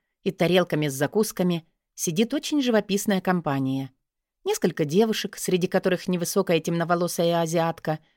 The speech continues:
что обнимала Максима за талию, когда он стоял на балконе. Две девушки с танцевального коллектива.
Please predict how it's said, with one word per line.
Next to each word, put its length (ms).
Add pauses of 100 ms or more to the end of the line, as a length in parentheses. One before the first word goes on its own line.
(100)
что 220
обнимала 440
Максима 420
за 120
талию, 460 (320)
когда 260
он 100
стоял 360
на 100
балконе. 560 (480)
Две 200
девушки 380
с 60
танцевального 640
коллектива. 720